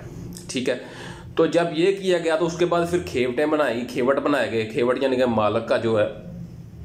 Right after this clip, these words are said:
अ, उसको लिखा पढ़-, लिखने पढ़ने के लिए जिसको हम आजकल अपनी ज़ुबान में रजिस्टर हकदारान ज़मीन या जमाबंदी कहते हैं, तो तब वो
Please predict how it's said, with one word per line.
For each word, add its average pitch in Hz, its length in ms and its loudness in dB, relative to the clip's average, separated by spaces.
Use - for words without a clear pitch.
अ, 98 420 0
उसको 151 220 2
लिखा 143 320 2
पढ़-, 139 260 0
लिखने 139 280 2
पढ़ने 135 280 0
के 113 80 -2
लिए 123 100 2
जिसको 117 280 0
हम 120 160 2
आजकल 110 500 0
अपनी 120 240 0
ज़ुबान 113 360 2
में 117 200 4
रजिस्टर 123 320 0
हकदारान 117 640 0
ज़मीन 104 280 0
या 113 140 6
जमाबंदी 117 540 2
कहते 85 260 -2
हैं, 78 320 -6
तो 160 100 4
तब 185 460 0
वो 170 220 6